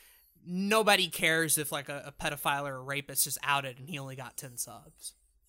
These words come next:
Like, for as shitty as that sounds, it's the truth. Like, it, that's not gonna be on your Twitter trending tab.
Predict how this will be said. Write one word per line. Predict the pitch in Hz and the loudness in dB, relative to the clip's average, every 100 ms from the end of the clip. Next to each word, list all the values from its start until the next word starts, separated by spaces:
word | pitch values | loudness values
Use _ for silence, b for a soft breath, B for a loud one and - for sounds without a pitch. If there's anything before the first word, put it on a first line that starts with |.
| _ - | _ 2
Like, | 190 | 2
for | - 208 | 4 4
as | 185 | 6
shitty | - 359 269 233 | 6 6 4 4
as | 190 | 6
that | 202 175 - | 6 6 4
sounds, | 151 139 123 120 - - | 2 -2 -10 -10 -6 0
it's | 208 - | 4 4
the | |
truth. | 208 277 131 - - | 4 -2 -2 -8 -6
Like, | 160 - | -6 0
it, | 180 170 | 2 4
that's | 175 - | 2 2
not | 175 170 180 170 | 2 2 0 -4
gonna | 180 | -10
be | 180 160 151 | -6 -4 -4
on | 156 156 | -6 -8
your | 156 | -8
Twitter | - 139 135 147 _ | -8 -10 -14 -16 _
trending | - 196 185 123 120 151 | -10 -6 -6 -8 -14 -16
tab. | - 127 147 | -12 -10 -12